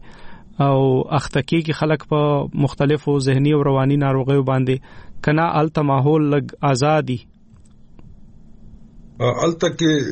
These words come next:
Speaker 2: لا کړکېچنې زیاتې شي.
Speaker 1: هو. ځکه وهل ټکول هم پکې ځینو صورتونو کې وي.
Speaker 2: وهل ټکول یا فزیکل ابیوز وي پکې.
Speaker 1: هو.
Speaker 2: دې نه علاوه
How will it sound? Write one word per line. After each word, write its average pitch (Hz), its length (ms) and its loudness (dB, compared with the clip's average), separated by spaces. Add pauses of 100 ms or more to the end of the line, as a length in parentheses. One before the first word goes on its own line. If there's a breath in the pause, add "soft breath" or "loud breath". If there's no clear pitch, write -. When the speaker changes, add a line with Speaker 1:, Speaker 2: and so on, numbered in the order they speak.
(280)
Speaker 2:
لا 131 280 4 (200)
کړکېچنې 110 560 -2
زیاتې 92 320 -2
شي. - 240 -14 (280)
Speaker 1:
هو. 147 220 0 (920)
ځکه 143 220 0
وهل 147 360 2
ټکول 151 480 0
هم 156 220 0
پکې - 220 -4
ځینو 127 220 0
صورتونو 123 500 -2
کې 110 200 -2
وي. 127 120 -4 (760 loud breath)
Speaker 2:
وهل 123 440 2
ټکول 135 480 0
یا 120 220 4
فزیکل 127 460 -2 (120)
ابیوز 120 300 0
وي 139 80 -2
پکې. 127 260 -2 (180)
Speaker 1:
هو. 127 240 2 (1900)
Speaker 2:
دې 160 160 4
نه 170 160 2
علاوه 135 520 0